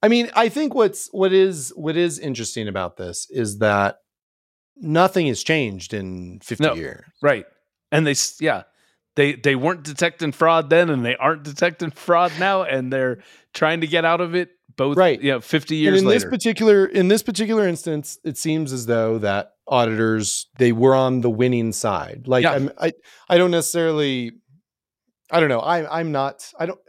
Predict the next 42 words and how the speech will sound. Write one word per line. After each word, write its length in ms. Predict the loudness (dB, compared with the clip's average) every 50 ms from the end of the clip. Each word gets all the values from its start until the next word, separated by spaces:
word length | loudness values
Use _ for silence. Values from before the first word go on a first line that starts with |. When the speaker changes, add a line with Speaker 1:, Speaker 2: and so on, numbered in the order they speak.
| _ _ -8
Speaker 1:
do 120 | 0 4
I 60 | 4 4
have 100 | 4 2
a 40 |
dog 260 | 2 4 4 4 4 2
in 80 | 0
this 140 | -4 -2 0
fight? 200 | 0 0 0 0
Do 60 | 0 0
we 40 |
have 100 | 0 0
dogs 320 | 2 2 2 2 0 -2 -4
in 60 | -6
these 160 | -6 -6 -6
fights? 400 | -4 -4 -4 -4 -4 -6 -6 -6
Speaker 2:
No, 440 | -4 0 2 2 2 2 2 0 -2 -4 -2
I 120 | 0 2 2
don't. 300 | 2 2 0 0 -2 -4 _ _ -8
Speaker 1:
Not, 160 | -6 -6 -6 -6 _ -6
not 160 | -2 -2 0 2 2
Speaker 2:
I 60 | 2
don't. 180 | 2 4 2 2
Speaker 1:
really. 260 | 2 2 0 -2 -6
I 840 | _ _ _ _ _ _ _ _ -20 -20 -20 -20 -20 _ _ 2 2
mean, 80 | 2
Francine 360 | 4 4 2 2 2 0 -2
will 80 | -2 -2
probably 200 | 0 -2 -2 -2
be 60 | -4
disappointed 440 | -8 -8 -10 -10 -10 -10 -12 -12 -12
to 60 | -10
hear 80 | -12 -10
me 60 | -8 -6
Speaker 2:
I've 60 | -2
Speaker 1:
say 40 | 0
Speaker 2:
got 120 | 0 2 2
Speaker 1:
that, 100 | 0 -2
but 80 | -2
Speaker 2:
opinion, 300 | 0 0 0 0 -2 -2 -2
I 80 | -2 -2
got 140 | -2 -2
opinions. 800 | -4 -6 -6 -2 0 2 2 2 0 0 -2 -4 -4 -6 -6 -8